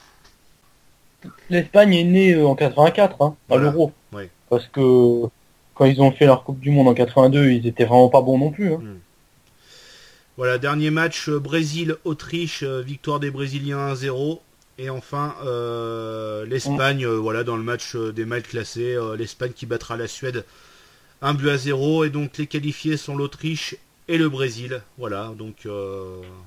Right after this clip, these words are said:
Speaker 2: pas trop de surprises,
Speaker 1: Ouais.
Speaker 2: hein, pour ce, pour ce groupe-là.
Speaker 1: Non, il n'y a aucune surprise dans le groupe, si ce n'est de retrouver le Brésil, euh,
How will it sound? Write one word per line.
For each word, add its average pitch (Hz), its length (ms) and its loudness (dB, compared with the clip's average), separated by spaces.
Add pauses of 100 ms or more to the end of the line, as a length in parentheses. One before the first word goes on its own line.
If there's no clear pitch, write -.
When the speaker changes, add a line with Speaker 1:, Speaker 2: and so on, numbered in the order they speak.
(120)
Speaker 2:
pas 127 140 -4
trop - 240 -6
de - 40 -8
surprises, - 400 -6
Speaker 1:
Ouais. 127 140 0
Speaker 2:
hein, 120 180 -8
pour - 180 -20
ce, 120 340 -8
pour 113 180 -16
ce 127 120 -12
groupe-là. 113 440 -14 (840)
Speaker 1:
Non, 185 280 8
il 175 40 4
n'y 170 60 2
a 170 60 6
aucune 180 260 0
surprise 185 380 -6
dans 175 140 2
le 170 60 -4
groupe, 196 240 0
si 180 120 -2
ce - 80 -8
n'est 190 100 4
de - 80 -6
retrouver 180 460 2
le 156 400 6
Brésil, 156 540 2
euh, 147 460 10